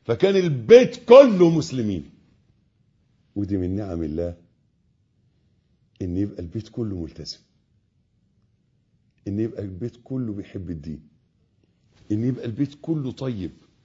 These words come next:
إن يبقى البيت كله قريب، إن يبقى البيت كله موافق،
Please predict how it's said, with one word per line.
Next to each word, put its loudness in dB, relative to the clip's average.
إن -2
يبقى -4
البيت -4
كله -6
قريب، -8
إن 0
يبقى 0
البيت -2
كله -6
موافق، -8